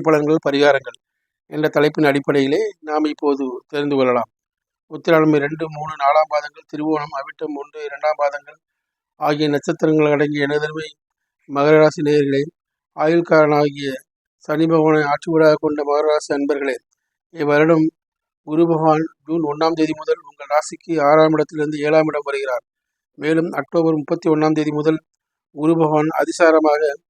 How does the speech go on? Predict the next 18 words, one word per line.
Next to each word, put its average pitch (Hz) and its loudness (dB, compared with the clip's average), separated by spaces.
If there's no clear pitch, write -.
எட்டாம் 170 4
இடத்தில் 165 2
வருகிறார். 151 0
பிறகு 156 2
மீண்டும் 170 2
ஜனவரி 160 -6
இருபத்தி 160 -10
நாலாம் 156 0
தேதி 156 -8
முதல் 151 -14
வக்ரகதியில் 156 0
ஏழாம் 160 4
இடம் 156 -6
வருகிறார். 135 -6
சனி 151 0
பகவான் 160 4
வருடம் 156 0
முழுவதும் 160 0